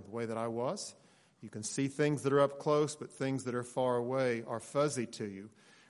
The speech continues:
Well, in a spiritual sense, that means that you get so caught up in the things that are around you and the things that are happening right now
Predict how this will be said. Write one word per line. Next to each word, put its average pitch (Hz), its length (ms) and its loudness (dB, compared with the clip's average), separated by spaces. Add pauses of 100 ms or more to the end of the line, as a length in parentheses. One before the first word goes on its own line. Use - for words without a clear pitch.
Well, 160 140 8
in 190 60 8
a 180 40 4
spiritual 214 760 4
sense, 113 440 -4
that 139 180 0
means 165 280 0
that 143 120 -4
you 156 140 0
get 151 240 0
so 180 320 4
caught 165 340 4
up 139 220 6
in 127 120 2
the 123 80 2
things 151 460 2
that 135 140 8
are 123 200 8
around 165 540 6
you 107 220 0
and 117 100 2
the 127 80 0
things 160 320 2
that 131 100 4
are 131 60 6
happening 131 560 2
right 165 320 6
now 147 720 6